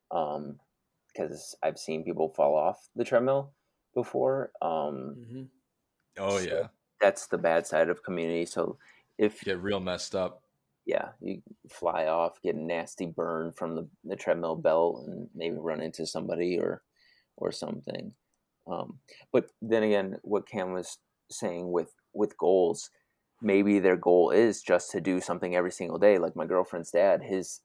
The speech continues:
Speaker 1: his thing was, he's been doing it since January first. It was, "I just wanna close the thirty minute, thirty minutes, um, on his Apple Watch, the, the green activity ring." He's like, "I just wanna do something every day, whether that be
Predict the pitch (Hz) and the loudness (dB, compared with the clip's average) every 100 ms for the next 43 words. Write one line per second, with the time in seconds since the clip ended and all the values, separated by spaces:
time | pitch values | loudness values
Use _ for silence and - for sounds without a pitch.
0 | _ 107 101 - 92 95 107 107 - 90 | _ -2 -2 -2 -4 -2 0 -2 -2 0
1 | 87 87 - - - - 107 107 107 104 | 0 -2 -8 -14 -8 -2 -2 0 2 2
2 | 98 - 92 - _ - 98 95 92 85 | 2 -2 -6 -8 _ -8 -4 -4 -4 -4
3 | - 117 95 - 82 85 85 - - 92 | 2 2 2 0 -2 -2 -2 -4 0 0
4 | 87 92 90 - 90 87 87 - - _ | -2 -4 -6 -2 0 2 -2 -6 -14 _
5 | _ _ - 95 101 95 95 95 92 - | _ _ -8 0 4 4 4 2 2 0
6 | _ _ _ _ _ _ _ _ _ - | _ _ _ _ _ _ _ _ _ 4
7 | 110 101 98 95 92 - - - 95 92 | 6 6 4 2 0 -2 -10 -10 -4 -2
8 | 87 85 90 82 82 82 82 80 80 - | -2 -4 -4 2 2 4 4 2 0 -6
9 | - 80 - 90 95 95 98 85 - - | -4 -4 -4 -4 -2 0 0 0 -2 -2
10 | - 101 92 73 82 - - 92 80 - | 0 2 2 0 -6 -8 -8 -6 -4 -2
11 | 82 90 82 85 85 80 87 85 92 90 | -4 -4 -6 -6 -6 -6 -4 0 0 2
12 | 90 87 85 85 - 80 82 | 2 2 0 -2 -2 -2 -2